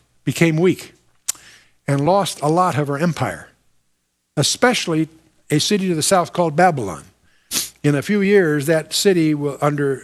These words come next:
uh, uh, Nabopolassar, he had a son that was a very sharp general, a guy by the name of Nebuchadnezzar. And he becomes very, very effective, and he's able to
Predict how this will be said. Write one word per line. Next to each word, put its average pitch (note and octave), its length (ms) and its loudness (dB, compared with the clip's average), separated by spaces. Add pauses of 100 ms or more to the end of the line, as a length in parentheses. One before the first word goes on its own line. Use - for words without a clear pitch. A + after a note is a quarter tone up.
uh, A#2 280 -6
uh, A#2 120 -10
Nabopolassar, D3 720 -2
he C#3+ 100 0
had D3 120 -2
a C3 40 -6
son E3 300 -2
that C3+ 100 -6
was A#2+ 120 -6
a B2 40 -2
very C#3+ 220 -4
sharp C3 320 -4
general, B2 340 -4 (760)
a B2 60 -4
guy A#2+ 40 -2
by A#2+ 120 -4
the - 0 -
name A#2+ 100 -4
of A#2 80 -4
Nebuchadnezzar. A#2+ 640 -4 (540)
And G#2+ 120 -4
he C3 80 0
becomes B2 240 -2
very, D3 260 0
very C3+ 240 -2
effective, B2 440 -2
and A#2+ 60 -2
he's C3+ 160 0
able C#3+ 280 0
to C3 260 -4